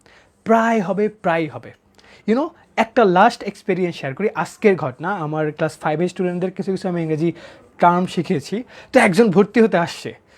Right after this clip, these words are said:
তো suddenly আমার কেন জানি ইচ্ছা হলো ইংরেজিতে কথা বলি। তো বল-,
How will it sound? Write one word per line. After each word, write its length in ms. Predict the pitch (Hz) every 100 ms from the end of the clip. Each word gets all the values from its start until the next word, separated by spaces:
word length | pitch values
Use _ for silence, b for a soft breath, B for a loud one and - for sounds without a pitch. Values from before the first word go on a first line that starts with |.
| b b -
তো 80 | 214
suddenly 400 | 202 190 247 269
আমার 240 | 240 196 202
কেন 200 | 196 190
জানি 340 | 196 196 190
ইচ্ছা 240 | 185 - 196
হলো 140 | 208
ইংরেজিতে 320 | 190 170 180 160
কথা 180 | 143
বলি। 180 | 123 170 262 b b -
তো 80 |
বল-, 180 | 160 185